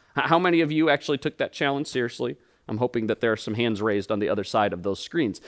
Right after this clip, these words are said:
And, and the reason that this is so important, in, in order to love your neighbor well, uh, you need to know their name. I-, if you want any chance at, at moving from a stranger to an acquaintance to a relationship, we talked about that progression last week,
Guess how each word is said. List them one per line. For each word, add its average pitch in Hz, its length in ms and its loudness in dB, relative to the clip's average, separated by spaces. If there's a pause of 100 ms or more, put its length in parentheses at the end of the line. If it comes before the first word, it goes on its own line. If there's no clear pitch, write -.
(180)
And, 170 40 4
and 196 220 6
the 196 80 6
reason 302 500 4
that 196 140 2
this 220 200 2
is 175 100 -2
so 220 240 2
important, 170 580 2
in, 160 100 0
in 185 200 0
order 185 220 6
to 156 80 6
love 196 480 6
your 208 160 2
neighbor 190 480 4
well, 127 520 2 (280)
uh, 202 160 8
you 190 180 6
need 202 640 2
to 247 200 2
know 180 600 6
their 151 300 6
name. 147 680 2 (540)
I-, 160 60 4
if 190 220 6
you 214 100 2
want 214 240 4
any 254 240 4
chance 226 560 2
at, 156 140 2
at 165 120 2
moving 190 440 2
from 160 260 2
a 135 80 2
stranger 175 840 2
to 160 220 0
an 143 60 4
acquaintance 147 840 2
to 180 140 2
a 160 60 4
relationship, 165 840 2
we 131 80 -2
talked 180 300 0
about 175 220 2
that 156 140 2
progression 170 540 2
last 127 320 2
week, 113 260 -2